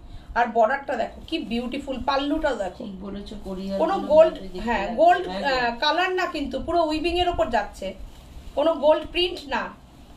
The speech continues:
Speaker 1: খুব সুন্দর, একদম কোরিয়াল বেনারসির মতন লাগবে। যখন ছবি তুলবে লুকটাও তাই আসবে,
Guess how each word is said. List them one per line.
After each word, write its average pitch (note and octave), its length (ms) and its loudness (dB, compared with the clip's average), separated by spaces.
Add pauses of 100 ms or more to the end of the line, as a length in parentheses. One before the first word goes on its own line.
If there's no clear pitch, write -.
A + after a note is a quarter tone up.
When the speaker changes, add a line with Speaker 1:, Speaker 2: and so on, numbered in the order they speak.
(500)
Speaker 1:
খুব G4 160 -4
সুন্দর, D4+ 500 -2
একদম D4+ 440 -2
কোরিয়াল D#4 380 0
বেনারসির D4 480 -4
মতন D#4+ 220 -2
লাগবে। D4 460 -2 (480)
যখন C4+ 300 -2
ছবি C4+ 360 -4
তুলবে F4+ 280 -2
লুকটাও D4+ 520 -2
তাই C#4+ 300 -2
আসবে, - 380 -6